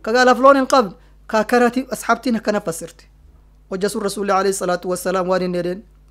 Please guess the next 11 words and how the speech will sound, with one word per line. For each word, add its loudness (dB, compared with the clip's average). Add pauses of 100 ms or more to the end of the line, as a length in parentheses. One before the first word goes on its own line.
(680)
"Qolleen 8
umuddatiyya 0
suni -6
miti." -14 (1700)
Qolleen 8
sun 2
umuddatiyya 4 (600)
namicha 2
agartee 2
gad 0
dhufe, 4